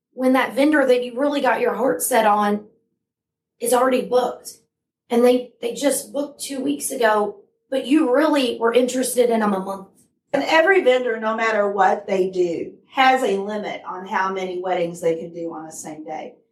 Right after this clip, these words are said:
Speaker 2: For me, I'm one wedding a weekend, I'm two weddings a month. Mike, I think yours is fine a weekend 'cause it's a very different business. But there is a limit.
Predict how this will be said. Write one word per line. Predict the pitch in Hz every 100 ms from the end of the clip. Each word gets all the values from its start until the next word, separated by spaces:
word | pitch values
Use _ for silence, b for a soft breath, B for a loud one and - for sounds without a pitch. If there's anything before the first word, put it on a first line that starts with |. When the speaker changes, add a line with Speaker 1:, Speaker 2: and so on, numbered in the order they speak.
| _ _ _
Speaker 2:
For | 240 226
me, | 240 262 330 339 -
I'm | 196 190 202
one | 202 208 208
wedding | 208 214
a | 208
weekend, | 254 277 277 262 233
I'm | 208
two | - 233
weddings | 214 202 190 190
a | 190
month. | 196 180 - - -
Mike, | 202 208 226
I | 214
think | 202 196 196
yours | 190 190
is | 190 -
fine | 269 262 262
a | 208
weekend | 185 180 190 180 208
'cause | 208
it's | 208 247
a | 220
very | 208 202
different | 196 190 180 311
business. | 349 - 170 - - - _ _
But | 208 196 330 247 202 - - _ _ -
there | 240
is | 240 233 226
a | 202 202
limit. | 214 330 302 - _